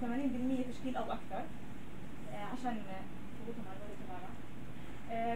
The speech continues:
بعدين اخترنا خمسة وخمسين ألف، آه، لاين بشكل راندوملي، آه، اخترناهم. كان في منهم خمسة ب-، آه، خمس آلاف للفاليديشن والتست، قسموا بالنص، اثنين ونص، اثنين ونص، والخمسين ألف ضلهم للتريننج.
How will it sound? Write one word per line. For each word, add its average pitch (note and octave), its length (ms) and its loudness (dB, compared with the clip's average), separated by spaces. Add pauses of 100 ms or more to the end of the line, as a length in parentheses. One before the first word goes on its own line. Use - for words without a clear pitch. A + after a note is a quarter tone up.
بعدين C#4 320 2
اخترنا C#4 340 2
خمسة C#4 160 0
وخمسين C4+ 400 0
ألف، A#3+ 360 0
آه، F#3+ 600 0 (140)
لاين A#3 280 2 (320)
بشكل C4 340 0
راندوملي، A#3+ 500 0 (540)
آه، A3 260 0
اخترناهم. A#3+ 640 2 (100)
كان C#4+ 160 2
في D4 200 0
منهم B3 240 2 (180)
خمسة C#4 320 2
ب-، A3+ 60 2 (120)
آه، G#3+ 260 0 (100)
خمس C4+ 260 2
آلاف A#3 360 2 (280)
للفاليديشن B3 760 2
والتست، A#3+ 340 0 (360)
قسموا C4 320 2
بالنص، A3 220 0 (380)
اثنين B3 140 2
ونص، A3+ 220 2 (120)
اثنين A3+ 140 0 (140)
ونص، E4+ 140 2 (360)
والخمسين C4+ 580 4 (600)
ألف E4+ 200 0
ضلهم C4 260 4
للتريننج. G3 840 0